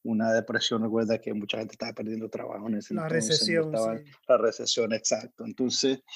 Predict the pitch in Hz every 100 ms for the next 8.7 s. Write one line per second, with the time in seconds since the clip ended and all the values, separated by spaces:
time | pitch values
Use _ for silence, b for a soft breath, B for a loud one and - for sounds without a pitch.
0 | B B B B B - 135 120 120 113
1 | 107 - _ _ _ 139 143 135 131 131
2 | 147 143 104 104 107 - 104 101 143 156
3 | 127 104 - 135 147 143 - 107 101 104
4 | - 131 123 - 120 107 104 107 107 110
5 | 120 113 113 113 110 - - - 110 101
6 | 101 107 113 - - 104 101 - _ _
7 | _ 110 107 104 110 110 107 117 113 113
8 | 110 - - - 170 156